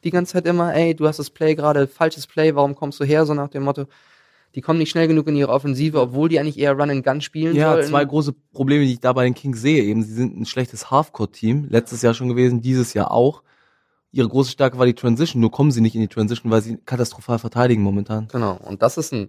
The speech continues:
Speaker 1: und da war Jörger halt, also aufgrund seiner Memphis-Zeit einfach schon
Speaker 2: Mhm.
Speaker 1: ein Magier.
Speaker 2: Grit and Grind.
Speaker 1: Genau, deswegen. Und das ist,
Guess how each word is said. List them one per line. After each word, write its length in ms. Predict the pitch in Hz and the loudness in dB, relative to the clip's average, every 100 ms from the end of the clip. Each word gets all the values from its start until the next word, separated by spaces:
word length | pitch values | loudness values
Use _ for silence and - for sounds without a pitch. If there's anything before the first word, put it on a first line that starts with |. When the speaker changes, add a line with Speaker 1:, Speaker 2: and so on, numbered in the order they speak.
| - | -6
Speaker 1:
und 160 | 107 | 0
da 140 | 131 143 | 2 2
war 100 | 107 | 2
Jörger 380 | 107 113 107 | 2 4 4
halt, 260 | 92 92 - | 2 -6 -8
also 160 | 107 107 | -6 -2
aufgrund 460 | 107 - - 127 | -4 -4 -4 -2
seiner 160 | 117 101 | 0 -2
Memphis-Zeit 580 | 104 139 107 - 98 87 | -2 -4 -6 -4 -4 -4
einfach 220 | 92 98 | -8 -6
schon 160 | 110 | -2
Speaker 2:
Mhm. 40 | 98 | -4
Speaker 1:
ein 240 | 95 92 107 | -4 -14 -6
Magier. 500 | 110 104 104 101 110 | 0 2 0 -8 -8
Speaker 2:
Grit 160 | 104 107 | 0 2
and 140 | 101 | 2
Grind. 420 | 101 110 131 117 _ _ | 2 4 4 2 _ _
Speaker 1:
Genau, 300 | 113 104 - _ _ | -6 -6 -8 _ _
deswegen. 460 | 107 - 104 107 107 | -16 -8 -6 -6 -4
Und 340 | 107 104 - | -6 -6 2
das 220 | 143 - | 0 2
ist, 400 | - - - - | -4 -4 -12 -16